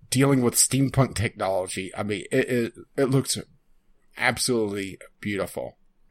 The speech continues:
And I imagine it'll be heart-wrenching. I mean, there's not really a lot to say about this. It doesn't have a re-, release date just yet. But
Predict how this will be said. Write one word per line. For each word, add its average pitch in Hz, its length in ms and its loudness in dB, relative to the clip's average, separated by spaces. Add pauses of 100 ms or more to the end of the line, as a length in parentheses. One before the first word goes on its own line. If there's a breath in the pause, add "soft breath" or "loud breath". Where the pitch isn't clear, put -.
(460)
And 107 140 0
I 127 180 8
imagine 113 360 2
it'll 101 140 0
be 101 140 -2
heart-wrenching. 85 720 -6 (880)
I 120 40 -2
mean, 131 140 4
there's 139 240 4
not 190 260 6
really 175 180 6
a 147 40 6
lot 139 180 6
to 123 80 2
say 120 180 6
about 110 240 2
this. 107 220 0
It - 320 -2
doesn't 160 220 6
have 180 120 4
a 135 120 6
re-, 117 320 2 (100)
release 131 360 2
date 98 240 -2
just - 300 -2
yet. - 360 -6 (880)
But 117 340 4